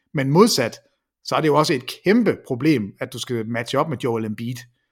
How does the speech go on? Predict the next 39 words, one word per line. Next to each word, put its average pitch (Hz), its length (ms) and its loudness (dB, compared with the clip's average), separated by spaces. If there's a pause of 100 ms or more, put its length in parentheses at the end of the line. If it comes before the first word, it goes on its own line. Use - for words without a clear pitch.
(180)
Altså, 151 160 -4
jeg 165 140 4
ser 180 160 6
ikke 180 140 6
Milwaukee 143 420 2
gå 147 80 2
ud 143 40 6
og 123 60 2
spille 120 180 -4
zone. 120 360 -4 (160)
Jeg 127 100 -6
tror, 175 200 0
de, 156 160 -4 (160)
de 160 160 -6
stoler 160 380 2
på, 147 120 0
at 110 120 -4
deres, 110 300 -4
øh, 107 180 -4 (320)
liga 147 380 0 (140)
bedste 156 420 0
forsvar, 135 360 -2
altså 101 500 -8
det 120 160 -8
bedste 185 340 -2 (140)
net 165 200 -2
ratings 120 300 -6
forsvar 135 280 -4
overhovedet, 165 560 2 (600)
øh, 107 80 -8 (120)
net, 107 160 -10
det 107 100 -6
hedder 120 140 -2
det 98 60 -8
ikke, 95 160 -14
det 139 60 -4
er 123 40 -6 (120)
defensive 160 480 0
rating, 123 200 -2